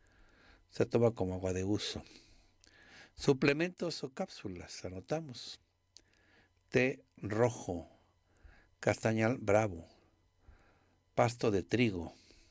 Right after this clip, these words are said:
aceites de tiburón, salmón y vitamina E. Menciono de nuevo, té rojo, castañal bravo,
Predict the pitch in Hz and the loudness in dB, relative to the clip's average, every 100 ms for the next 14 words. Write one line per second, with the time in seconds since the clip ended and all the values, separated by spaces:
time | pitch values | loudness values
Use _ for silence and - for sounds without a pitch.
0 | - - _ - _ - - _ _ _ | -20 -20 _ -20 _ -20 -20 _ _ _
1 | 113 101 127 131 135 110 95 - 98 104 | 0 4 4 4 2 4 2 4 4 4
2 | 135 127 101 107 147 117 104 - 101 123 | 4 2 2 2 2 2 4 2 2 2
3 | 107 95 120 117 - _ _ _ _ _ | 2 2 0 -2 -14 _ _ _ _ _
4 | _ _ _ _ _ _ _ _ _ _ | _ _ _ _ _ _ _ _ _ _
5 | _ _ _ _ - - 92 98 98 98 | _ _ _ _ -10 -4 -2 0 0 0
6 | 113 147 95 - _ _ _ _ _ _ | 0 -2 -4 -10 _ _ _ _ _ _
7 | 110 120 - - 95 107 113 - 82 - | 0 0 -4 -8 0 2 2 -4 -10 -10
8 | _ _ _ _ _ - - _ - - | _ _ _ _ _ -20 -20 _ -4 -2
9 | - 101 101 104 101 110 117 85 | 0 -2 2 0 4 2 2 -4